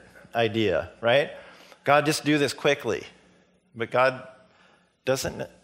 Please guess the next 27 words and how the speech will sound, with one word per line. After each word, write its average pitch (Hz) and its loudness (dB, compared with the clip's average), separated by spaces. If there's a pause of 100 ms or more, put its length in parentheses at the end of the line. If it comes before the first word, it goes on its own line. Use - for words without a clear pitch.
(240)
usually 139 -6
choose 180 -2
that 123 2
path. 101 -2 (640)
And 160 0 (1160)
for 156 -2 (160)
good 160 2
reason 175 2
that 120 0
he 127 -6
doesn't 131 2
choose 123 -2
that 117 0
path, - -4 (680)
because 147 -2
there's 139 0
something 196 0
that's 117 -2
working 131 -2
in - -6
us. - -14 (240)
It's 135 -2
annoying 185 2
and 113 0
frustrating 104 -2
for 98 -2
us 113 -4